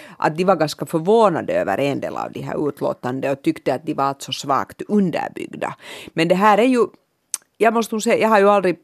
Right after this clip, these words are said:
egentligen studerat ekonomi, jag kan inte ekonomi på det sättet, men, men jag blir alltid förvånad över hur mycket psykologi och gissningar det finns i de här, många av de här liksom ekonomiska besluten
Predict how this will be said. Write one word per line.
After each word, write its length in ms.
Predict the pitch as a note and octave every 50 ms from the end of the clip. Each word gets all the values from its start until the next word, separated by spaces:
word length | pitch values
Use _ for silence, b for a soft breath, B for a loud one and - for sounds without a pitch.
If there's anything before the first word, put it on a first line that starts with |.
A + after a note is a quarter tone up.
| _ -
egentligen 540 | - E3 F3+ F3+ F3 - - D3 D3 C#3 C#3
studerat 560 | - - F3 E3+ F3 F3 F3+ - - C#3+ C#3+ -
ekonomi, 580 | - - D#3+ D3 - D#3 D#3+ D#3+ D#3 C#3+ C3+ C3+
jag 140 | C#3+ C#3+ -
kan 240 | F#3+ F3 E3 D3 C#3
inte 200 | - - - C#3
ekonomi 640 | - - C#3 C#3 - - - D3+ D#3 D#3+ D3+ D3
på 120 | - D#3
det 160 | C#3+ D#3+ E3 D#3
sättet, 340 | D#3+ C3+ - _ - D#3
men, 160 | - D3+ D3 D3 B B B B B B B B
men 160 | B F#3+ G3 G3+
jag 140 | G#3+ G#3+
blir 160 | G#3 A#3 A#3 B3
alltid 300 | C4 C#4 C4+ - G3+ -
förvånad 680 | G3+ G3 F#3 A3+ B3+ C4 A3+ F#3+ D#3+ D3+ C3+ B2+ C3+ D3
över 200 | D#3+ D#3+ D#3 D#3+
hur 160 | E3+ F3 F3+
mycket 640 | F#3 A3 B3+ B3+ _ _ _ - D#3+ D#3 D#3 _
psykologi 1080 | - - - F#3 F3+ - - F3 E3 D#3+ D#3+ D#3+ D#3 D3+ - C4+ C#4+ - - C2 C2+ - _ b b b b b F#3 E3 b b _ -
och 140 | - F#3+ F#3+
gissningar 880 | F3 G#3 B3 A#3+ - - - - C#3+ C3+ F#3+ F#3+ D3+ C#3 B2 - D#3+ F3 - _
det 100 | - E3
finns 500 | - - F3 F3 E3+ D3+ - - - - _ -
i 120 | E3 D#3+
de 140 | C#3+ D3+ D3+
här, 440 | D3+ D#3 C#3 C3+ C#3+ - - - -
många 400 | - F#3 F#3+ F#3+ F3+ D#3+ D#3+ D#3 D3
av 80 | -
de 100 | - D3+
här 180 | C#3+ D3 A#2+ -
liksom 340 | - G#2+ - - D#3+ - A#2+
ekonomiska 640 | D3 - F3 E3 E3+ D#3+ D3 D3 D3 - - - -
besluten 760 | - B2 C#3+ - E3+ E3+ D#3+ D#3 - _ - A2 E2+ A2+